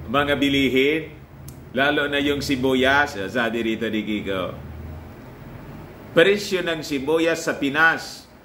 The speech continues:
nakakapagpaluha. Ah, producers kailangang suportahan." What? <laughs>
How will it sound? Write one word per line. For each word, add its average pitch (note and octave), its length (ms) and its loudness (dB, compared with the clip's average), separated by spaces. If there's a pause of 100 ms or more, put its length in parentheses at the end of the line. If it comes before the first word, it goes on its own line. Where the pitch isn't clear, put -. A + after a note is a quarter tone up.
(140)
nakakapagpaluha. D3 1300 2 (1400)
Ah, G#2 400 0 (320)
producers D#3 800 2
kailangang D3+ 560 0
suportahan." D3 960 2 (160)
What? C5 520 4 (1700)
<laughs> - 520 -4